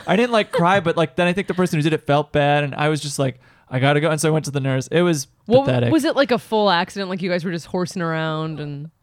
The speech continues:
Speaker 1: No,
Speaker 2: Or was
Speaker 1: it was,
Speaker 2: it
Speaker 1: like, someone who was just, like, you know, I don't know, one of these kids who, like, is like, "Uh," you know, and they have a lot of energy and they, like,
Speaker 2: Oh,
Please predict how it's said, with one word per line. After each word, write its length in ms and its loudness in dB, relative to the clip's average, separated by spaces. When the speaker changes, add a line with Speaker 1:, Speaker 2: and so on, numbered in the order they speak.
Speaker 1:
No, 260 6
Speaker 2:
Or 40 8
was 80 4
Speaker 1:
it 60 4
was, 140 4
Speaker 2:
it 20 4
Speaker 1:
like, 160 2
someone 420 0
who 160 2
was 220 0
just, 220 -4
like, 200 0
you 80 -2
know, 160 0
I 120 0
don't 100 -6
know, 80 -2
one 160 -2
of 40 -2
these 140 -2
kids 320 0
who, 120 0
like, 200 2
is 120 -2
like, 120 0
"Uh," 540 0
you 60 0
know, 80 2
and 80 0
they 60 4
have 120 2
a 20 -4
lot 160 4
of 80 2
energy 420 0
and 120 0
they, 60 2
like, 180 0
Speaker 2:
Oh, 220 -2